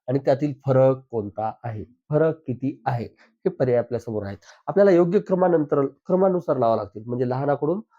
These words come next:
मोठ्याकडे. बघा आपण, अ, आता इथं तुमच्या लक्षात येईल, इथं त्रेचाळीस हजार आहे, इथं त्रेचाळीस हजार आहे, इथं त्रेचाळीस हजार, इथं दोन्हीकडे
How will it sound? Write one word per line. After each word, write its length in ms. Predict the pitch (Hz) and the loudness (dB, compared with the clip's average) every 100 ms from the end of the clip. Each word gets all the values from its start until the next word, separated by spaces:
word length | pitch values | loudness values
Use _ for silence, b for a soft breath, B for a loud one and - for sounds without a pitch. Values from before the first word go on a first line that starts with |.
| _ - | _ -2
मोठ्याकडे. 540 | 143 147 143 113 98 - | 0 4 4 2 -4 -4
बघा 220 | 123 147 | 0 2
आपण, 380 | 101 107 - 110 127 _ _ _ _ _ _ | 2 -2 -14 -14 -16 _ _ _ _ _ _
अ, 60 | 135 | -2
आता 380 | 127 123 123 156 | 2 4 4 2
इथं 180 | 160 | 2
तुमच्या 240 | 170 180 180 | -2 -4 0
लक्षात 240 | 175 170 | 0 -2
येईल, 120 | 147 139 | -4 -2
इथं 140 | 190 | -2
त्रेचाळीस 420 | 180 180 175 170 | 0 0 2 -2
हजार 200 | 165 160 | 0 0
आहे, 280 | 151 143 151 - _ _ _ | 0 -2 -8 -12 _ _ _
इथं 180 | 135 185 | -6 -4
त्रेचाळीस 480 | 180 170 165 156 156 | 0 2 2 0 0
हजार 200 | 131 131 | -2 -2
आहे, 240 | 127 131 | -4 -6
इथं 240 | 147 147 131 | -6 -4 -4
त्रेचाळीस 340 | 120 95 90 | -6 -10 -14
हजार, 180 | 92 - _ - | -16 -20 _ -8
इथं 240 | 135 165 | -6 -2
दोन्हीकडे 400 | 151 170 170 165 | 0 0 0 -2